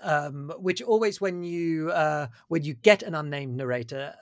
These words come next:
uh, as, as a reader, you start posing questions about who exactly, um, the narrator is, is representing. And I think particularly in,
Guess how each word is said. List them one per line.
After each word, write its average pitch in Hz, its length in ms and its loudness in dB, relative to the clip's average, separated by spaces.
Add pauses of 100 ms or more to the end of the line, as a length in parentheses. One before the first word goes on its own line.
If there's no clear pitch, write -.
(120)
uh, 139 360 -4
as, 147 120 -6
as 175 160 -4
a 175 60 0
reader, 170 320 6
you 143 160 -8
start 160 260 0
posing 143 300 -6
questions 139 420 -4
about 131 380 -2
who 170 240 4
exactly, 127 720 -8 (420)
um, 131 560 -2
the 143 100 -2
narrator 131 680 -4
is, 123 500 -8
is 123 160 -10
representing. 135 640 -8 (240)
And 185 100 6
I 185 60 10
think 202 240 0
particularly 185 920 0
in, 147 520 -8